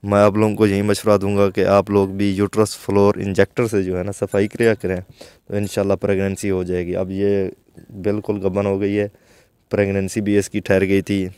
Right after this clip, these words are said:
अब ये देखें, इसने बच्चा भी दे दिया है, और इसके जो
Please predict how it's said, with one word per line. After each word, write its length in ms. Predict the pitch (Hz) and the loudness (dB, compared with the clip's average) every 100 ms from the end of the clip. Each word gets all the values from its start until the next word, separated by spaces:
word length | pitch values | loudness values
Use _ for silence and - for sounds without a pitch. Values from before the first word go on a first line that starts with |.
| _ 98 | _ -10
अब 240 | 95 90 90 | -8 -6 -4
ये 180 | 92 92 | -2 -2
देखें, 200 | 95 95 | -2 -4
इसने 180 | 92 98 | -6 -8
बच्चा 280 | 95 - 113 | -8 -4 -4
भी 140 | 98 | -2
दे 140 | 90 85 | -2 -4
दिया 200 | 90 87 | -6 -8
है, 80 | - _ _ _ _ | -12 _ _ _ _
और 240 | 98 95 92 92 90 | -2 0 0 0 0
इसके 240 | 92 - 107 | -4 -4 -2
जो 140 | 101 | 2